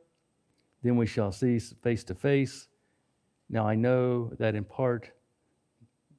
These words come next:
now I know in part, then I shall know fully, even as I am fully known. And now these three remain, faith, hope, and love,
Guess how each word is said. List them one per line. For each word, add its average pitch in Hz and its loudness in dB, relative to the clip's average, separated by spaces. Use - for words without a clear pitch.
now 127 0
I 120 0
know 120 2
in 104 -4
part, - -2
then 117 -2
I 107 -2
shall 98 -4
know 107 0
fully, 135 2
even 135 4
as 110 -4
I 101 -2
am 104 -4
fully 113 -4
known. 113 -2
And 101 -2
now 110 2
these 117 4
three 113 -2
remain, 117 0
faith, 107 0
hope, 107 -4
and 92 -6
love, 110 -2